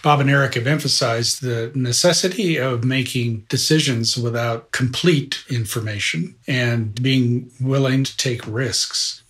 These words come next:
It's an iterative process, really, where facts do change. You get more information. Things become clearer. Some things become less clear. But you put yourself in an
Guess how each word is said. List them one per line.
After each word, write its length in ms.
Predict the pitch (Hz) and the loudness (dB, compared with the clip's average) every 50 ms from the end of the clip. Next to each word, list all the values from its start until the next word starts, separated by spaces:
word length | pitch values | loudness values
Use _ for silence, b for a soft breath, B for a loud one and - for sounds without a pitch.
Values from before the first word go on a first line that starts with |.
| _ - - | _ -4 0
It's 240 | 165 156 143 - 170 | 2 2 4 4 4
an 120 | 160 151 | 6 6
iterative 440 | 175 185 - 135 117 117 113 110 - | 6 6 6 4 4 0 -4 -6 -6
process, 680 | - - 123 110 95 - - - 160 135 117 - - - | -4 -2 -2 -2 -2 -4 -4 -4 -4 -4 -6 -6 -4 -4
really, 260 | 123 107 104 107 120 | -4 -4 -4 -4 -6
where 160 | 123 123 117 | -4 -4 -4
facts 480 | 117 - 147 139 131 - - - - - | -2 0 0 0 0 0 -2 -4 -2 0
do 160 | - 143 139 | 0 2 2
change. 680 | 127 127 - 143 127 120 107 107 117 - - - - - | 2 0 0 0 0 -2 -2 -4 -6 -4 -2 -2 -2 -2
You 200 | - 135 120 120 | -4 -4 -4 -2
get 180 | 120 127 120 120 | -2 -4 -2 -2
more 240 | 123 131 123 131 139 | -2 0 2 2 2
information. 800 | 127 120 117 - 123 110 113 113 107 - - 127 117 113 - - - | 2 2 0 -2 -4 -4 -4 -4 -4 -4 -4 -4 -6 -8 -8 -8 -4
Things 240 | - 131 120 117 - | -2 -2 -2 -2 -2
become 420 | - 120 117 - 135 120 117 110 | -2 -4 -4 -2 -2 -2 -4 -4
clearer. 640 | - - - 143 127 123 127 120 127 139 143 143 - | -4 -2 0 2 2 2 2 2 0 0 -2 -4 -6
Some 280 | - - - 131 117 117 | -6 -4 -2 0 0 0
things 400 | 117 143 127 123 123 120 - - | 0 0 0 0 0 0 -2 -6
become 760 | - - 131 120 120 - 139 120 120 120 123 135 175 156 131 | -8 -6 -6 -4 -4 -4 -2 -2 0 0 -2 -2 -2 -2 -2
less 360 | 131 131 139 156 160 - - | -2 2 2 2 2 2 0
clear. 400 | - - - 131 123 - - - - | -4 -6 -8 -8 -8 -10 -12 -4 0
But 160 | - 131 - | 0 2 2
you 420 | 139 135 127 127 123 120 127 127 - - | 2 2 2 2 2 0 -2 -4 -4 -2
put 240 | - 160 160 - | 0 0 2 2
yourself 480 | - 135 123 - - 139 135 123 - - | 0 0 0 2 2 2 2 0 0 0
in 140 | 135 120 117 | -2 0 0
an 260 | 110 110 107 - - | -2 -4 -6 -8 -10